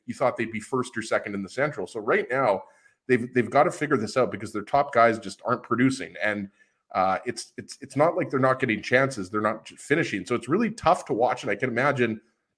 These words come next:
you know, the fifteen thousand or so Jets fans that were watching this game and all the, you know, tens of thousands that were watching it on T V are frustrated because you look at the shot total and you're like, "Why can't these guys score more goals? They should have probably had five or six goals on Fleury tonight."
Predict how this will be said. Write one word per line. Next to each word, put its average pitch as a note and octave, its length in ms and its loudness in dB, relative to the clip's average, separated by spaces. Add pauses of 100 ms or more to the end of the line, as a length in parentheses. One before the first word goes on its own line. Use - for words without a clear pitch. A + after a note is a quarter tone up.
you B2 60 0
know, A#2+ 80 4
the G#2+ 100 -2
fifteen D3 420 -2
thousand A#2 320 2
or A2 60 0
so A2+ 200 -2
Jets B2 320 0
fans G#2+ 340 0
that G#2+ 120 -2
were G2 80 0
watching B2+ 340 2
this G#2 140 -6
game A2+ 220 -2
and A#2 100 2
all A2 140 4
the, A2 200 2 (500)
you A#2 60 -2
know, A2 60 2
tens D#3 360 0
of C3 120 0
thousands C3 400 2
that B2 100 2
were A#2 120 0
watching C3 360 4
it A#2 80 2
on A2+ 140 0
T D3 160 -6
V E3 160 -2
are B2 60 2
frustrated C#3+ 640 0 (360)
because C3 400 2
you C#3+ 100 2
look G#3 140 2
at G#3 80 -6
the C3+ 60 -6
shot G3+ 320 0
total A#2 200 -2
and A#2 80 -4
you're A#2+ 120 -2
like, G#2+ 240 -4
"Why D3+ 180 0
can't A3 240 -4
these D#3+ 160 -6
guys D3 260 -2
score D#3 300 -2
more E3 180 0
goals? A#3+ 240 0
They D#3+ 120 0
should D4+ 140 -6
have - 100 -8
probably A3 220 0
had G#3 120 0
five F#3+ 260 4
or A3 60 -2
six E4 240 -6
goals C3+ 260 4
on G2 140 -4
Fleury F2+ 300 -12
tonight." - 260 -16